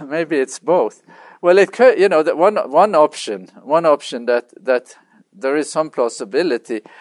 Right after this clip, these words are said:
There has been lots of theories of the Gospel of John that there was a first edition and a second edition. The most influential of those, uh, theories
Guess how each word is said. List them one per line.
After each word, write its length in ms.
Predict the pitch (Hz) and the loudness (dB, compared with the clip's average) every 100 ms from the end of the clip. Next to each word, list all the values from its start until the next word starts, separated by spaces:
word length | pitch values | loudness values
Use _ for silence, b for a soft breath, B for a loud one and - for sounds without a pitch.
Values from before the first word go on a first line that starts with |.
| B B B _ _ _ | B B B _ _ _
There 200 | 107 139 | -4 0
has 180 | 147 143 | 0 -2
been 220 | 147 139 | -8 -2
lots 320 | 160 190 - | 0 0 -2
of 100 | 139 | -8
theories 540 | - 160 160 123 113 117 | -4 -2 0 0 -4 -8
of 100 | 120 | -10
the 140 | 117 | -10
Gospel 440 | 113 139 143 135 113 | -6 -4 -4 -6 -6
of 140 | 110 | -6
John 300 | 123 139 123 | -4 -4 -4
that 200 | 113 110 | -8 -6
there 140 | 117 | -8
was 240 | 113 127 117 | -4 -6 -6
a 160 | 113 - _ | -8 -10 _
first 440 | - 160 160 - | -8 -4 -4 -6
edition 540 | 156 123 147 - 180 180 | -10 -8 -10 -10 -16 -14
and 160 | 117 | -12
a 80 | 113 | -12
second 540 | - - 139 - 98 85 | -12 -10 -10 -10 -14 -14
edition. 580 | 98 98 101 - 98 _ _ B B B B B - | -16 -14 -16 -18 -20 _ _ B B B B B -10
The 120 | 135 | -4
most 320 | 151 190 - | 0 0 -2
influential 880 | 147 131 139 139 160 180 - 131 113 | -10 -8 -2 0 0 -2 -6 -4 -2
of 140 | 117 | -2
those, 340 | 135 139 - - - | 0 -2 -4 -12 -6
uh, 160 | 117 | -4
theories 720 | 117 160 151 117 104 104 - | -4 -4 -2 -2 -2 -6 -12